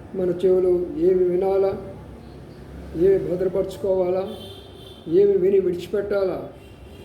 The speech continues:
ఇలాంటి విషయాలు చెవుల గురించి వింటూ వచ్చాం. తర్వాత, "నీ కన్నుల ఎదుట నుండి తొలగిపోనీయకుము" అన్నాడు. రెండవది, కన్నులు ఎందుకు మన ఎదుట ఏమి ఉండాలా, ఏమున్నది, ఏమి ఉండకూడదు,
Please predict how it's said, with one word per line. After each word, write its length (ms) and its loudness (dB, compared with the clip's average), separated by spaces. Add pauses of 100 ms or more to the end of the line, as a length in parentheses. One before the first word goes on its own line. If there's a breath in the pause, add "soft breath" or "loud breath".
(260)
ఇలాంటి 300 0
విషయాలు 420 0
చెవుల 340 0
గురించి 360 -2
వింటూ 260 -6
వచ్చాం. 420 -8 (1200)
తర్వాత, 320 4
"నీ 180 4
కన్నుల 420 4
ఎదుట 160 2
నుండి 240 2
తొలగిపోనీయకుము" 840 -2
అన్నాడు. 300 -6 (1080)
రెండవది, 440 2
కన్నులు 540 2 (1000)
ఎందుకు 360 2
మన 180 0
ఎదుట 240 0
ఏమి 340 4
ఉండాలా, 500 -2 (340)
ఏమున్నది, 500 4 (280)
ఏమి 180 6
ఉండకూడదు, 580 -2